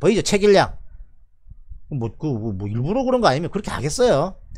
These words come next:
예를 들면 가격이 정해지가 있겠지. 십팔이 딱 뭐 백만 원이든지 그런, 그런 가격이 딱 떨어지겠죠. 이해되십니까?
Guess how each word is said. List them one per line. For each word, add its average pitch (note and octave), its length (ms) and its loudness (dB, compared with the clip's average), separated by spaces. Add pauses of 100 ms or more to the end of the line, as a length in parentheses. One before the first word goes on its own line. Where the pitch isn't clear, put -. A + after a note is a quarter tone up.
(320)
예를 C3 200 -2
들면 E3 360 -2
가격이 D3 360 -4
정해지가 C3 440 -6
있겠지. C#3+ 280 -8
십팔이 G3+ 440 0
딱 D3+ 180 -2
뭐 B2 220 -4
백만 E3 260 -2
원이든지 A2+ 520 -6
그런, E3+ 280 -4 (300)
그런 G3 160 0
가격이 E3+ 320 -4
딱 - 160 -6
떨어지겠죠. D#3 480 0
이해되십니까? G#3 840 4